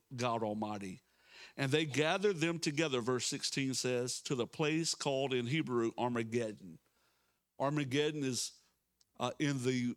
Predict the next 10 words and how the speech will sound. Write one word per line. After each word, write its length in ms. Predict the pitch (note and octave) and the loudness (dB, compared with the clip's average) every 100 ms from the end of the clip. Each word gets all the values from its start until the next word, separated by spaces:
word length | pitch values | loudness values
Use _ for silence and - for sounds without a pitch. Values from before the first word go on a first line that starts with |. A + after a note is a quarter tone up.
| - - | -6 -2
uh, 200 | A2 - | -2 0
it 160 | C#3 | 0
is 320 | C3+ C3 A2 - _ - - _ _ - | 2 2 0 -4 _ -20 -20 _ _ -6
the 120 | A#2+ | -2
modern 580 | B2 C3+ C#3+ C#3 C3 A#2+ - | 0 2 2 2 0 -6 -8
Megiddo. 920 | A#2 A#2 A#2 A#2+ C#3+ C#3 C#3+ D3 D3+ - - - - | -4 -2 -2 0 0 2 4 2 -2 -10 -20 -14 -4
It's 180 | A2 | -2
in 120 | C#3+ B2+ | 0 2
the 100 | A2+ | 0
valley 680 | G#2 C3 C3+ C#3 C#3+ C3+ | 2 2 2 2 0 -2